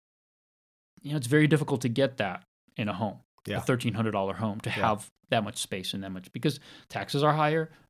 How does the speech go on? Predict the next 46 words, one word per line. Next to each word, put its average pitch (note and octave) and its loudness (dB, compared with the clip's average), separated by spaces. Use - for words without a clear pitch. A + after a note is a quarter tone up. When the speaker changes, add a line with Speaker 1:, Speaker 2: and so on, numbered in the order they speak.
Speaker 1:
Of B2 -10
course, - -6
the B2 -2
principal C#3+ 4
and A#2+ 2
interest B2 2
alone, D3 6
the A#2 2
P C#3 2
M B2+ 4
I, C#3 6
if B2+ 0
you're C3 2
not B2+ 2
putting B2 0
twenty A#2+ 0
percent A2+ -4
down, A2+ 0
all D#3 12
of E3 8
those E3 4
things C3+ 2
cost. C#3+ 2
So A#2 2
you C3+ 2
go D#3 8
from C3+ 4
maybe A#2+ 2
a A2+ 0
nine C3 4
hundred C#3 0
to A2 0
a G2 -2
thousand D#3 0
dollar C#3+ 0
apartment A#2 -2
to - -4
about G#2+ 0
sixteen A2+ -6
to - -8
nineteen G2+ -6
hundred G2 -8
dollars. G2 -10
So A2 -8
it's C#3 -10
considerably B2 0